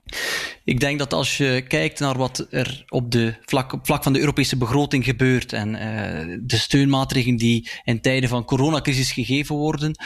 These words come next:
dat dat op termijn iets, eh, structureel gaat, eh, veranderen in de Europese Unie. En we hebben in de vorige aflevering ook al eens besproken wat de Europese Centrale Bank doet en welk mandaat die moet hebben. En ja, we denken dat we het allebei over eens zijn dat, eh, hoe dat nu ingevuld wordt of hoe dat nu wordt omschreven wat de E C B mag,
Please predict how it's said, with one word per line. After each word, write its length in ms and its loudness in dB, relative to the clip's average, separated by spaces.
dat 240 0
dat 220 -2
op 180 -4
termijn 560 2
iets, 280 -2
eh, 220 2
structureel 640 2
gaat, 280 -2
eh, 140 2
veranderen 500 2
in 140 -2
de 160 -2
Europese 420 -2
Unie. 340 0
En 320 0
we 80 2
hebben 180 4
in 140 4
de 220 2
vorige 320 2
aflevering 440 2
ook 160 0
al 60 2
eens 100 0
besproken 360 0
wat 100 2
de 80 -2
Europese 300 0
Centrale 420 0
Bank 220 0
doet 120 2
en 80 -2
welk 220 -2
mandaat 440 0
die 80 2
moet 160 0
hebben. 360 0
En 360 -2
ja, 240 -2
we 100 -2
denken 260 0
dat 20 -4
we 160 -4
het 80 0
allebei 280 2
over 180 -4
eens 280 2
zijn 200 0
dat, 260 -2
eh, 120 2
hoe 120 2
dat 140 0
nu 180 4
ingevuld 560 0
wordt 380 -4
of 180 -10
hoe 100 0
dat 140 -2
nu 200 2
wordt 180 0
omschreven 560 2
wat 140 -2
de 80 -6
E 40 -2
C 160 -4
B 140 2
mag, 260 -2